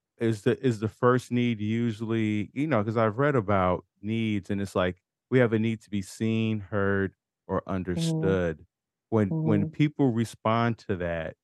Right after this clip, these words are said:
Speaker 1: what are they usually responding with in terms of their needs?
Speaker 2: Well, I think, I find that it's different. Like, I always come to this example where one day,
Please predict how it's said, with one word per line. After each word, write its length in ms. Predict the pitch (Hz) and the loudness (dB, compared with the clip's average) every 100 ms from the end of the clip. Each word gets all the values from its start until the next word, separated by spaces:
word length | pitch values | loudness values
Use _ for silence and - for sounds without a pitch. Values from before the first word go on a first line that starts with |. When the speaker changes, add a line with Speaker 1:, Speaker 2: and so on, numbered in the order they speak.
| _ _ 95 | _ _ -16
Speaker 1:
what 380 | 92 120 135 | -4 0 2
are 80 | 139 | 2
they 420 | 123 113 107 101 _ _ | 2 2 0 -4 _ _
usually 500 | 95 98 110 104 101 | -12 -6 -4 -4 -6
responding 640 | 95 95 - 95 92 87 85 | -6 -8 -6 -4 -2 -4 -6
with 220 | 80 - | -10 -12
in 80 | 80 | -16
terms 320 | - 87 85 | -10 -10 -10
of 80 | 78 | -12
their 140 | 80 | -14
needs? 480 | 80 85 76 - _ _ _ _ _ - _ _ _ - | -14 -16 -18 -20 _ _ _ _ _ -20 _ _ _ 6
Speaker 2:
Well, 100 | 208 | 8
I 40 | |
think, 260 | 208 240 - | 10 6 6
I 100 | 190 | 2
find 320 | 190 - 254 262 | 4 4 6 8
that 80 | 202 | 6
it's 200 | 165 - | 4 2
different. 500 | 185 185 165 156 156 | 2 4 2 2 0
Like, 200 | 156 - - _ _ _ - | -2 -4 -16 _ _ _ 0
I 160 | 160 170 | 6 8
always 320 | 190 202 196 | 10 10 8
come 260 | - 170 165 | 2 0 2
to 100 | 165 | 4
this 220 | 151 - | 4 4
example 560 | 151 151 143 143 147 131 | 0 2 0 2 2 4
where 240 | 131 131 | 4 4
one 240 | 135 131 139 | 4 2 4
day, 380 | 131 127 127 | 6 6 4